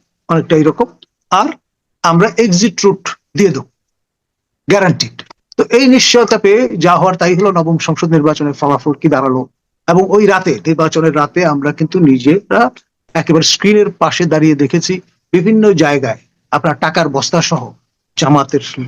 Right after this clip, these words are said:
কর্মীরা, বিএনপির লোকজন, তাদেরকে আটক করা হয়েছিল।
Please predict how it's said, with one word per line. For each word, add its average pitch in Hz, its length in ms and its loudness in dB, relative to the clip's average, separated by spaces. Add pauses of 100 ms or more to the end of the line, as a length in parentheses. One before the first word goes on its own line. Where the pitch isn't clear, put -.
(400)
কর্মীরা, 135 640 2
বিএনপির 139 360 2
লোকজন, 127 440 0 (420)
তাদেরকে 135 400 -2
আটক 175 240 -2
করা - 200 -6
হয়েছিল। - 360 -8